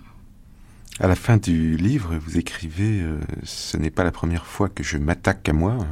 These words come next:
vous employez ce mot guerrier. « Certes, je le crois, à chaque reprise, j'ai fait, me semble-t-il, un léger progrès.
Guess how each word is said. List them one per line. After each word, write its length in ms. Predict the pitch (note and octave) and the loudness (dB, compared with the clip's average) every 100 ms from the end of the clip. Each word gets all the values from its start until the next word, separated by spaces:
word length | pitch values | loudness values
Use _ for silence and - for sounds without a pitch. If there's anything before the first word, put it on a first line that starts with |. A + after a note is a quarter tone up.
| E2 | -8
vous 140 | D2+ D#2 | -8 -10
employez 320 | D2 D#2+ D#2+ | -6 -6 -4
ce 160 | D#2 - | -4 -4
mot 180 | D#2 | -4
guerrier. « 540 | D#2+ D#2+ D#2+ F#2+ A#2+ C3 - - - - - - - - - | -2 -2 0 0 0 -4 -16 -20 -16 -16 -16 -16 -18 -20 -18
Certes, 320 | - - G#2+ F2 | -2 2 4 4
je 100 | E2+ | 2
le 80 | |
crois, 460 | E2+ - F#2+ A#2 B2+ - | 2 0 4 4 2 -2
à 80 | E2+ | -2
chaque 280 | - G#2+ | 2 0
reprise, 680 | - G2 - - A#2+ B2 A2 | 0 -2 -4 -4 -2 -2 -2
j'ai 140 | F2 | -4
fait, 200 | D#2+ - | -4 0
me 100 | G#2+ | 0
semble-t-il, 520 | E2+ F#2 D#2+ D#2 - F#2+ | 0 -2 -2 -2 -2 0
un 40 | |
léger 300 | D#2+ F2 G2+ | 2 2 -2
progrès. 480 | - - D#2 D#2+ | -4 -10 -6 -8